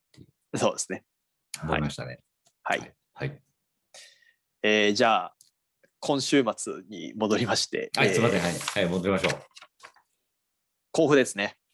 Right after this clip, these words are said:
Speaker 1: 甲府は
Speaker 2: 甲府もね、
Speaker 1: ねえですよ。
Speaker 2: ね、ね、
Speaker 1: ミシさん。
Speaker 2: 粘りましたね。
Speaker 1: <laughs>
Speaker 2: 粘りました。
Speaker 1: 粘りましたね。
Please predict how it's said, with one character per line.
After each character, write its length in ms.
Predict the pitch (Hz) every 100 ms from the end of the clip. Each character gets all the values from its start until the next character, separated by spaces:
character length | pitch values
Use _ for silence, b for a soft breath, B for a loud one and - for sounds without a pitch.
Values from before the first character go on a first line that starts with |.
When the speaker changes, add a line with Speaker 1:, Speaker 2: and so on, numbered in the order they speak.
| _ _ _ _ _ _ _ _ _ _ B B B B _ -
Speaker 1:
甲 140 | 104
府 160 | 135 180
は 180 | 202 202
Speaker 2:
甲 60 |
府 60 | 190
も 920 | 180 180 175 175 175 175 170 170 165
ね、 540 | 156 156 151 107 64 _ _ _ _ _ _ _ _ _ _ _ _ _ 104
Speaker 1:
ね 220 | 139 165
え 40 |
で 180 | 117 120
す 60 | 98
よ。 80 |
Speaker 2:
ね、 140 | 117 120
ね、 140 | - _ _ _
Speaker 1:
ミ 100 | 104
シ 120 | 98
さ 180 | 87 95
ん。 20 |
Speaker 2:
粘 240 | 110 123 123
り 100 | 123
ま 100 | 123
し 80 |
た 140 | - -
ね。 20 | - -
Speaker 1:
<laughs> 160 | -
Speaker 2:
粘 160 | 127 131
り 100 | 127
ま 80 | 131
し 20 |
た。 60 | 175
Speaker 1:
粘 140 | 185
り 0 |
ま 140 | 190
し 40 | 190
た 120 | 151
ね。 360 | 127 127 120